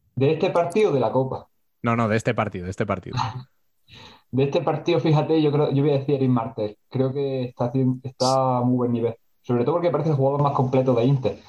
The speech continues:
Speaker 1: El que arma el ataque, el que roba, el que da un montón de asistencias.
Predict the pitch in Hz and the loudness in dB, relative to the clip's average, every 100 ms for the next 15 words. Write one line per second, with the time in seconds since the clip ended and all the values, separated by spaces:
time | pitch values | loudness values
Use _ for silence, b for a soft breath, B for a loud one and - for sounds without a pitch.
0 | B B B B - 139 131 131 135 131 | B B B B -2 -2 2 0 0 -2
1 | 127 135 147 - 139 131 131 127 139 147 | -4 -4 -4 0 0 0 0 0 0 0
2 | 143 143 127 131 131 131 127 120 127 127 | 2 2 2 2 4 4 2 2 2 2
3 | 127 123 143 143 147 143 143 | 0 0 2 2 0 -4 -4